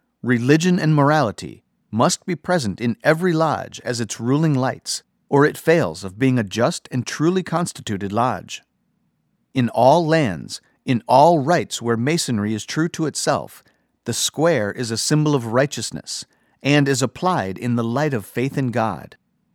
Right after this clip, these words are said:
God and the square. It's necessary to keep the two together in our day, because the tendency of the time is to separate them.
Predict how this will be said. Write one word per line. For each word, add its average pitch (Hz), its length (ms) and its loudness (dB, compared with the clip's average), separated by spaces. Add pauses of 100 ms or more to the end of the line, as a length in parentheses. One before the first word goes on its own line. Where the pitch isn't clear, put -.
(640)
God 143 340 4
and 139 200 0
the 123 60 -2
square. - 640 -4 (840)
It's - 240 -4
necessary 135 680 0
to 117 120 -8
keep - 240 -8
the 147 80 -4
two - 180 -2
together 127 500 0
in 101 80 -2
our 123 200 2
day, 87 320 -12 (340)
because 120 280 0
the 127 100 -6
tendency 147 560 0
of 113 100 -2
the 120 80 -6
time 110 420 -4
is - 120 -8
to 110 100 -8
separate 98 520 -4
them. - 240 -16